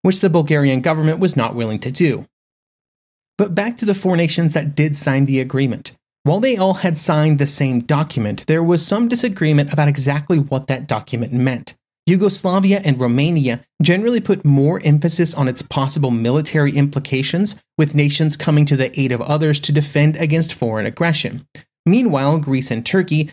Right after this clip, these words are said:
both concerned about angering their larger neighbors, Greece with Italy and Turkey with Russia,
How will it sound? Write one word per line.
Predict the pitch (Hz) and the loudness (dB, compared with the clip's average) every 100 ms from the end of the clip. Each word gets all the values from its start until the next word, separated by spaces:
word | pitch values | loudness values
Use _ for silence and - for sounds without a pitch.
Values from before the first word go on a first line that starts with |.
| _ - | _ 0
both | 156 190 | 2 2
concerned | 190 180 147 160 175 170 | 0 -2 0 0 0 0
about | 131 - | -2 -2
angering | 143 160 160 143 165 | 0 0 2 0 0
their | 160 131 120 | -2 -2 -2
larger | 113 110 110 | -2 -2 -2
neighbors, | 110 147 170 151 147 - _ - | 0 0 0 0 -2 -6 _ -4
Greece | 147 131 - | -2 -2 -4
with | - | -4
Italy | 165 156 156 | 0 2 4
and | 143 | 2
Turkey | 139 123 117 | 0 -4 -6
with | 107 - | -8 -4
Russia, | 160 160 147 135 | -2 0 -2 -4